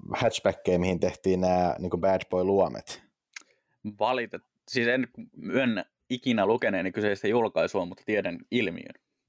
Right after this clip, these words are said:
Speaker 1: Joo, Otaniemen, tota, teknollis-, tai teknillisen korkeakoulun ajoneuvotekniikan laboratorion tuli G T Magazine, mikä oli ihan hauskaa, mutta, tota,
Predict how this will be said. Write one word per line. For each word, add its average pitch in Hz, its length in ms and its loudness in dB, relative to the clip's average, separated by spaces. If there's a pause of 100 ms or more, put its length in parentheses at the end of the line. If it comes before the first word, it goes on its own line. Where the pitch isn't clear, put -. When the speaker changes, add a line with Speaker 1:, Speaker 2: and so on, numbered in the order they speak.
(220)
Speaker 1:
Joo, 117 240 6
Otaniemen, 113 480 0
tota, 95 320 0
teknollis-, 110 420 -2
tai 110 120 0
teknillisen 131 360 -2
korkeakoulun 95 680 0
ajoneuvotekniikan 95 720 0
laboratorion 76 640 -2
tuli 82 160 0
G 80 60 -2
T 73 340 0
Magazine, 76 380 -2
mikä 80 220 -2
oli 78 100 2
ihan 87 160 0
hauskaa, 82 440 0
mutta, - 220 -14
tota, - 300 -8